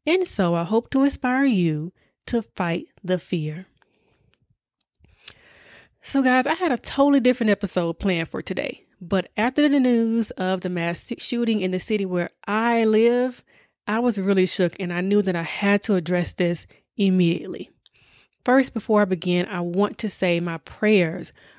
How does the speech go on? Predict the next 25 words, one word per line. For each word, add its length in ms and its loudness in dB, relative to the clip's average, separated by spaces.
are 100 2
with 220 2
the 100 0
families 460 0
of 140 -4
those 420 -2
who 180 -2
have 180 2
been 140 2
affected 420 -2
by 160 -2
these 240 -2
horrific 640 -2
events 480 0
that 140 4
have 120 2
taken 320 -2
place. 420 -8
We 220 2
are 100 4
praying 320 0
for 180 -10
you. 320 -8
So 200 0
again, 420 0